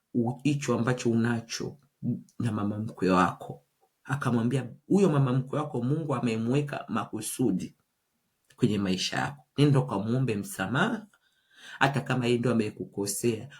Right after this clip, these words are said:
muombe msamaha." Umeona? Sasa ndio maana ili, ili swali la Joy nalo lina, lina, nani kubwa, lina itifaki kubwa.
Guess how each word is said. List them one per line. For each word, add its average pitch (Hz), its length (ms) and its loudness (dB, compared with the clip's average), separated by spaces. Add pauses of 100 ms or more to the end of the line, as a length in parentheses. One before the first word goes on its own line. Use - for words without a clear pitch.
(140)
muombe 135 420 2
msamaha." 104 720 -6 (920)
Umeona? 104 360 -2 (420)
Sasa 180 300 2
ndio 127 160 4
maana 143 360 4
ili, 135 260 2
ili 139 260 2
swali 131 280 0
la 113 120 0
Joy 123 240 4
nalo 117 300 2
lina, 104 360 -4
lina, 110 460 -2
nani 113 300 0
kubwa, 117 300 -2
lina 110 160 0
itifaki 117 580 -4
kubwa. - 440 -8